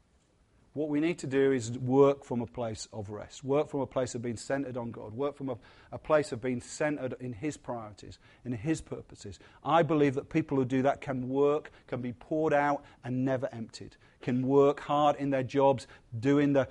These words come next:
creation mandate to make the world beautiful, to give God's blessing and love where they are, and also can have time and friendship.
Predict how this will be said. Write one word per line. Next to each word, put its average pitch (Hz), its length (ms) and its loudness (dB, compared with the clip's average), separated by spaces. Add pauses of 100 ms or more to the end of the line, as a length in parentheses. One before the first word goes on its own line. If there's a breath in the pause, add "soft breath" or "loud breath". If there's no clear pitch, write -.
(120)
creation 143 640 2
mandate 135 420 2
to - 80 -10
make 135 280 -4
the 127 80 -6
world 127 260 0
beautiful, 131 400 -2
to 120 160 -8
give 131 380 -2
God's 131 240 -2
blessing 135 340 -2
and 127 140 -2
love 131 240 4
where 127 120 -2
they 120 120 -4
are, 123 160 -2 (200 loud breath)
and 139 160 0
also 147 320 2
can 135 180 -4
have 135 220 -6
time 151 380 0
and 120 100 -4
friendship. 151 480 -2